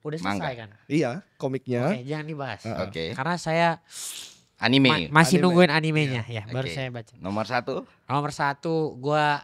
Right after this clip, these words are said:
Speaker 1: nggak usah jelasin lagi lah ya. Buat gua ini, buat gua tuh story number one. Animasinya penopang.
Speaker 3: Oke.
Speaker 1: Shingeki no Kyojin. Attack on Titan.
Speaker 3: Oke.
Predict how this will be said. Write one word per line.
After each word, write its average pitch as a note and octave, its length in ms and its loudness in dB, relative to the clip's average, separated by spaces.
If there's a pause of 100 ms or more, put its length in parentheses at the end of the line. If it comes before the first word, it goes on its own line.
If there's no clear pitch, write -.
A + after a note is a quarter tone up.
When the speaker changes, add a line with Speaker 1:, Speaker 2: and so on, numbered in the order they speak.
Speaker 1:
nggak C3+ 220 -4
usah C3 420 -2 (880)
jelasin C#3 480 -6
lagi B2+ 240 -10
lah A2+ 160 -14
ya. A2+ 60 -20 (100)
Buat C3+ 260 -2
gua D3 240 4
ini, D3+ 220 0 (160)
buat F3 180 6
gua F#3 220 8
tuh B3+ 240 6
story G3+ 480 4 (260)
number D#3 300 -2
one. C3 160 -2 (1200)
Animasinya F#3 760 -2
penopang. D3+ 480 -4 (160)
Speaker 3:
Oke. A2 480 -8 (1600)
Speaker 1:
Shingeki D3+ 480 -4
no D3 120 -10
Kyojin. B2+ 340 -14 (800)
Attack D3 280 -12
on D3 140 -12
Titan. C3 380 -10 (500)
Speaker 3:
Oke. - 160 -20